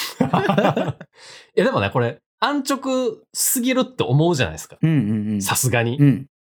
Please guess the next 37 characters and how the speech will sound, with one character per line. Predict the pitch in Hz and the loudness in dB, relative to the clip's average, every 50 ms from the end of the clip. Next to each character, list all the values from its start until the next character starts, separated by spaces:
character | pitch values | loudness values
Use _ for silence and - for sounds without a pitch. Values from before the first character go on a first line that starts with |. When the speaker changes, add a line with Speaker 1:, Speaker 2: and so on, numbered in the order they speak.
| _ _ - | _ _ -2
Speaker 1:
で | 135 - 277 247 | 0 2 2 2
も、 | 156 110 117 110 92 85 80 _ _ _ _ _ | 2 0 0 0 -2 -4 -10 _ _ _ _ _
こ | - 131 | -4 -2
れ、 | 120 117 | 0 0
あ | 113 | 0
の、 | 110 110 107 | 0 -2 -6
ピ | - - 269 | -6 -8 -8
ッ | - - | -6 -2
ツ | - 135 | -2 0
ァ | 107 | 0
中 | 98 98 113 110 | 0 0 -2 -4
島 | 107 110 104 104 | -2 -4 -6 -4
さ | - 110 101 | -4 -4 -4
ん | 101 | -4
の | 95 95 | -6 -8
ね、 | 117 - - _ _ _ _ _ - | -10 -12 -14 _ _ _ _ _ -6
戦 | 135 - 135 - | -2 -2 -2 -2
い、 | 104 | -2
も | 90 | -4
う | 87 | -4
三 | - - 180 170 175 | -2 -2 0 -2 -2
つ | 170 - | -2 -2
け | 110 92 | -4 -4
て | 98 | -2
も | 98 113 98 | -4 -4 -4
う | - - - _ _ - 135 | -6 -10 -20 _ _ -10 -8
た。 | 104 | -8
<laughs> | |
そ | - - 107 | -8 -8 -10
う、 | - | -6
ピ | - 214 220 | -4 -4 -4
ッ | 220 | -2
ツ | - - | -4 -2
ァ | - | 0
中 | 107 117 - 135 | 0 2 0 0
島 | 123 127 120 139 - | -2 0 0 0 0
の | - 269 - | 0 0 0